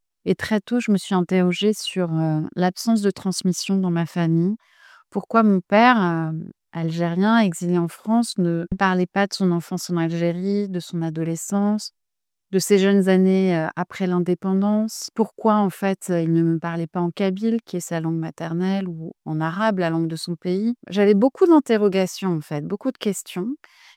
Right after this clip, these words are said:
qui m'ont accompagnée et qui ont peut-être favorisé une forme d'engagement très tôt, euh, parce que, euh,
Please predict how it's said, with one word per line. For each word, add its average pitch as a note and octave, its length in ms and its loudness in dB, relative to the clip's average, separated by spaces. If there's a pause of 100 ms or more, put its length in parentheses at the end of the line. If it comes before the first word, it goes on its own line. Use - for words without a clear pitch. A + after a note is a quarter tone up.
qui - 160 -4
m'ont G3+ 160 4
accompagnée G#3+ 920 2
et G3 160 2
qui - 300 -4
ont G#3 400 2
peut-être A3 340 -4
favorisé G#3 720 2
une G3+ 140 -2
forme G#3 420 -4
d'engagement G#3+ 680 4
très G#3 280 -4
tôt, B3 480 -4
euh, F#3+ 180 -6
parce F3+ 240 -8
que, - 160 -8
euh, F#3 260 -2